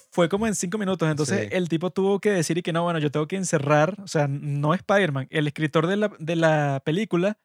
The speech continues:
Speaker 1: tuvo que decir y que no, yo voy a encerrar a Doctor Strange donde sea,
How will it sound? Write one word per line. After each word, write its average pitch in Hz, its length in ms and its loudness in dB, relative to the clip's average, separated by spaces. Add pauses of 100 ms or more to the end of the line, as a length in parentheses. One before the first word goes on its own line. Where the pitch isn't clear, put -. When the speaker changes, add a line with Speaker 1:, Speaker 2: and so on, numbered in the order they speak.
(540)
Speaker 1:
tuvo 165 280 4
que 196 80 2
decir 170 260 2
y 165 60 -2
que 180 120 -2
no, 175 260 0
yo 147 180 -2
voy 156 160 2
a 185 40 -4
encerrar 180 680 2 (240)
a 151 380 0
Doctor 147 320 0
Strange 147 440 0
donde 175 320 -2
sea, 208 400 2